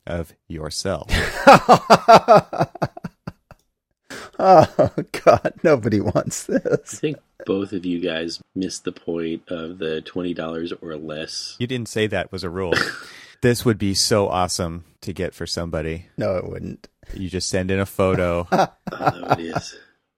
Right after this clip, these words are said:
Speaker 1: And <laughs> get them, get an oil painting of them, either sports memorabilia or royalty,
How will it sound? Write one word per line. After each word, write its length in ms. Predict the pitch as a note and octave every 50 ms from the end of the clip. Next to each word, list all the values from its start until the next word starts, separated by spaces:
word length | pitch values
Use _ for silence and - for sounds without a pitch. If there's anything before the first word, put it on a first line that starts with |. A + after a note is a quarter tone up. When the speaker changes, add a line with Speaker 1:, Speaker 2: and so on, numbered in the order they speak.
| _ _
Speaker 1:
And 400 | B2+ A#2+ E2 F#2 - - - B2 -
<laughs> 100 | - -
get 160 | - - _
them, 420 | G#2+ - - A2+ G2 F#2 F#2+ F2 - _ _ _ _ _ _ _
get 120 | - G#2+
an 100 | G2+ F#2+ -
oil 260 | F#2 F#2 F#2 F#2 F#2
painting 400 | - - F2+ E2+ E2 E2+ E2+ -
of 380 | - E2+ E2+ D#2+ D#2 - _ _ - -
them, 600 | - E2 E2 F2 E2+ E2+ E2+ E2 E2 E2 F2+ F#2 _ _ _
either 260 | - G2+ E2+ F2 E2
sports 640 | - - - - _ - C3 C3+ C3+ C3 - - -
memorabilia 1080 | C3 B2 A#2+ B2 A#2+ A#2 A#2+ B2 A#2+ A#2+ A#2 A#2 A#2 A2+ A2 A2 G#2+ G#2 G#2+ G#2+ G#2+ - -
or 600 | - F2 F2+ F2 E2+ E2 D#2+ D#2+ D2+ D#2 D2+ D#2 - _ _ _ _ _ _ _ _
royalty, 1200 | G2+ G#2 G#2+ A#2+ B2 B2 B2 A#2 A#2 A2+ A2 - - - A2+ G2+ G2 F#2+ F#2 F#2 F#2 F#2 F2+ F#2+